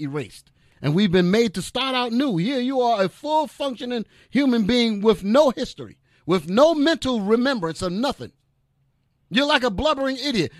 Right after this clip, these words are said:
Everybody else is running circles around you because they have their whole past, they have everything around them.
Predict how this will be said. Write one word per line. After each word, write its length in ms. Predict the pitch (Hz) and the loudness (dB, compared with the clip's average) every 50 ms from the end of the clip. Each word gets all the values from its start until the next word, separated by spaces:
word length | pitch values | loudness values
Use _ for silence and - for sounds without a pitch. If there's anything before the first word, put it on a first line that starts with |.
| - - 226 | -14 0 0
Everybody 460 | 262 311 330 285 311 320 302 302 311 | 2 2 4 4 4 4 4 2 0
else 160 | 302 262 - | -2 -2 -4
is 120 | 247 208 | -8 -8
running 260 | 208 269 302 294 262 - | -6 -6 -4 -4 -6 -6
circles 380 | - - 339 330 269 262 202 | -4 -2 -2 -2 -2 -4 -6
around 280 | 220 226 233 226 226 220 | -2 -2 0 0 0 -2
you 80 | 220 | -2
because 220 | 190 208 - 226 226 | -4 -2 -2 0 0
they 120 | 240 233 | 0 -2
have 220 | 214 226 233 196 226 | -2 -4 -4 -4 -2
their 100 | 226 202 | -4 -2
whole 240 | 220 269 285 285 | 0 -2 -2 -2
past, 400 | 285 - - - - 247 240 - | -4 -8 -12 -6 -6 -6 -6 -6
they 100 | - 247 | -8 -8
have 200 | 247 277 285 262 | -6 -6 -6 -6
everything 360 | 285 294 285 269 - 302 311 302 | -6 -8 -8 -10 -12 -10 -10 -8
around 380 | 294 302 320 320 302 285 240 | -6 -4 -4 -4 -4 -2 -4
them. 180 | 247 190 - | -4 -4 -4